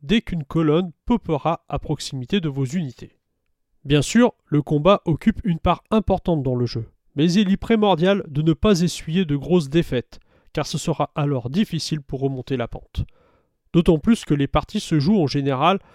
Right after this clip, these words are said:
en quatre à six tours de jeu. Enfin, si les règles peuvent sembler complexes et que leur présentation peut prendre bien trente minutes, le jeu n'est en réalité pas très difficile,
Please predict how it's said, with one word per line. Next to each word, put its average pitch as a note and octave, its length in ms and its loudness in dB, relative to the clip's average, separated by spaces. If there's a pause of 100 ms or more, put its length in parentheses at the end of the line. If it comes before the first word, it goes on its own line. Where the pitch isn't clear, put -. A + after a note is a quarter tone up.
(280)
en C#3 160 -4
quatre - 460 -4
à D3+ 100 -2
six - 220 -6
tours - 220 -10
de B2 80 -4
jeu. - 160 -12 (960)
Enfin, E3 380 4 (340)
si - 200 -8
les D3 140 4
règles D3+ 360 2
peuvent D#3+ 240 0
sembler C#3 380 0
complexes - 680 -2 (260)
et C#3 80 -2
que - 100 -2
leur C3+ 160 2
présentation F#3 640 0
peut C#3+ 160 -4
prendre C3 300 -4
bien A3+ 340 0
trente - 340 -6
minutes, C3 440 -10 (600)
le E3 100 2
jeu A#3+ 140 4
n'est G3 120 2
en E3 80 2
réalité E3+ 400 2
pas G#3 160 2
très F#3 180 0
difficile, D3 640 -6